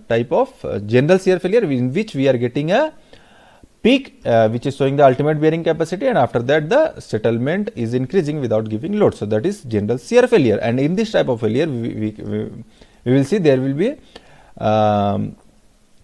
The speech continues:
ground, uh, bulging around the, um,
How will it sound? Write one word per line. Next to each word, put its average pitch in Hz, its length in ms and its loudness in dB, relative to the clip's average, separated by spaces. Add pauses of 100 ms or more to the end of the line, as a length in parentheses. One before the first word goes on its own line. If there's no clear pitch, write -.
(180)
ground, 160 400 4
uh, 139 180 4
bulging 139 440 2
around 120 340 2
the, 262 260 2 (180)
um, 95 540 -6